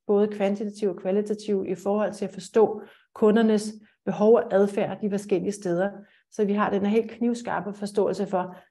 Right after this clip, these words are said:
hvad er det for nogle drivkræfter, der ligger ba-, der ligger bag deres beslutninger, og hvordan kan vi som virksomhed tilpasse os det på en god måde,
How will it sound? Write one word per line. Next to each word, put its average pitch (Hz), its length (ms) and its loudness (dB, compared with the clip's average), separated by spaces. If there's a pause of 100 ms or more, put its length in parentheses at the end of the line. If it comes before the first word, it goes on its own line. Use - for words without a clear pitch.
hvad 208 140 4
er 190 80 6
det 208 80 0
for 220 80 -2
nogle 208 160 2
drivkræfter, 208 520 4
der 196 80 2
ligger 185 280 0
ba-, - 300 -4
der 175 120 -2
ligger 180 220 0
bag 214 260 0
deres 196 180 -4
beslutninger, 208 640 -4 (360)
og 202 100 2
hvordan 196 240 6
kan 208 140 2
vi 202 60 4
som 202 200 2
virksomhed 208 520 2
tilpasse 208 520 -2
os 190 100 -6
det 185 220 0
på 214 60 -4
en 196 120 0
god 196 220 -4
måde, 165 340 -2